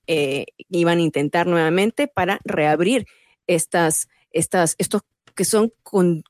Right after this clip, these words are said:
son corredores donde supuestamente hay un alto al fuego. Ah, eh, ayer hubo una tercera ronda de conversaciones entre ambos, entre los representantes de Rusia y Ucrania, pero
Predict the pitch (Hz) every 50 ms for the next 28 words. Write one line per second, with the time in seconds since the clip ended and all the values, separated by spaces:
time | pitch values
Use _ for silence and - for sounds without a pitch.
0 | _ - - 233 269 294 277 - - 311 302 269 196 185 190 202 214 226 254 294
1 | 277 - 226 208 190 165 170 170 175 - - 160 - - 226 262 247 - 294 247
2 | 226 226 233 - 226 196 190 185 185 180 185 214 254 240 - 180 165 175 - -
3 | - 151 131 131 - - - - _ _ - _ _ _ _ _ _ _ _ -
4 | 175 165 160 156 160 160 160 147 147 147 147 165 - - _ _ - - - -
5 | - 156 165 151 180 196 226 254 220 190 185 185 180 175 170 165 156 156 - 147
6 | - 151 - 170 160 147 143 - 156 170 220 269 277 254 202 175 - - 160 143
7 | - - 156 - - 156 156 160 160 151 - 147 139 131 - - 135 127 - -
8 | - 185 208 240 233 196 - - 156 175 - - - 160 151 - 147 147 139 131
9 | 147 156 156 - 135 - 147 - 143 - 156 151 - 175 165 156 139 - 180 180
10 | - 180 147 135 - 175 180 190 220 220 - 170 156 -